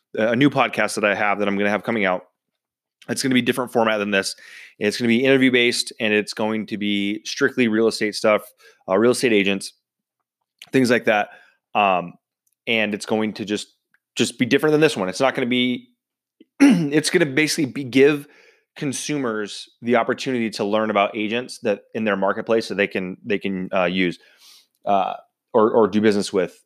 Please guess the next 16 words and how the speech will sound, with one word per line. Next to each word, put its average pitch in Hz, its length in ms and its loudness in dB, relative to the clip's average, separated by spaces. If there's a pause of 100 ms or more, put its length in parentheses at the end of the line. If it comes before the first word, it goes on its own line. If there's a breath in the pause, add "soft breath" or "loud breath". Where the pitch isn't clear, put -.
and 95 240 -6
give 107 140 0
them 101 120 2
the 101 80 2
opportunity. 98 360 -2
'Cause 113 80 2
what 151 120 6
I've 139 80 2
realized 139 380 4
is 113 60 2
that 117 120 6
as 127 240 2
I'm 131 100 2
teaching 131 300 -4
these 107 140 -4
classes, 135 600 -2